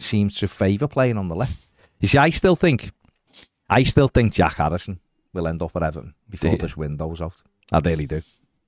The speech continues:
Speaker 1: I think he's an easier deal than Gnonto. I know Everton really like
Speaker 2: Mm.
Speaker 1: Gnonto, but I think Ja-, I think if Everton got fifteen, twelve million, say, for Demarai Gray,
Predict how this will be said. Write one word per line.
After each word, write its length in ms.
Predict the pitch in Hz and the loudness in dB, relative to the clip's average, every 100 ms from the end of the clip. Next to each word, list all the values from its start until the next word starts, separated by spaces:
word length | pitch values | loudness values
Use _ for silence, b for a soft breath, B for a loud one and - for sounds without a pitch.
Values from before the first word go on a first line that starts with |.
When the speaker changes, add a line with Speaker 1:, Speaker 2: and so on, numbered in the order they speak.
| - | -2
Speaker 1:
I 80 | 90 | 0
think 160 | 98 | 2
he's 180 | 110 92 | 2 2
an 120 | 98 | 0
easier 380 | 90 87 82 82 | -2 -4 -4 -6
deal 300 | - 78 90 | -2 -2 0
than 180 | 92 87 | -2 -2
Gnonto. 420 | 78 80 - 90 90 | -2 -6 -6 -6 -2
I 40 | |
know 140 | 92 | 2
Everton 320 | 95 95 87 85 | 2 0 -6 -8
really 260 | 82 82 | -6 -6
like 180 | 78 78 | -6 -6
Speaker 2:
Mm. 40 | 76 78 | -8 -8
Speaker 1:
Gnonto, 260 | - 90 - _ _ _ _ | -6 -8 -8 _ _ _ _
but 80 | 73 | -2
I 80 | 87 | 0
think 260 | 87 82 | -2 -2
Ja-, 120 | 90 76 | -4 -2
I 140 | 95 | -2
think 220 | 101 107 92 | 2 2 4
if 80 | |
Everton 360 | 80 80 95 101 | 2 2 0 0
got 280 | 92 80 - _ b b b b b | 2 0 -2 _ b b b b b
fifteen, 800 | - - 95 - 95 90 82 73 _ _ | -20 0 0 2 4 4 4 -2 _ _
twelve 480 | - 120 120 120 107 | 0 4 6 6 6
million, 440 | 104 104 101 101 | 4 6 6 2
say, 260 | 90 101 80 | 0 0 -2
for 140 | - | -4
Demarai 500 | - 85 82 80 80 | -6 -6 -6 -6 -8
Gray, 240 | 76 80 | -6 -8